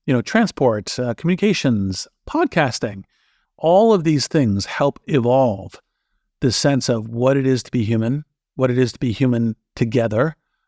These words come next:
you know, kind of collectively, and what kinds of possibilities we can aspire to,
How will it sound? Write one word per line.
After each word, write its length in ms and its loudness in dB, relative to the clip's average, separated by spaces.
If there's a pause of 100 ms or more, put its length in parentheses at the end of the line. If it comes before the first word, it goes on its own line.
you 120 0
know, 140 -2
kind 200 -2
of 80 -6
collectively, 680 -2 (520)
and 600 -2 (160)
what 400 0
kinds 480 -2
of 160 -6
possibilities 920 -2 (220)
we 120 0
can 140 -2
aspire 420 0
to, 340 -2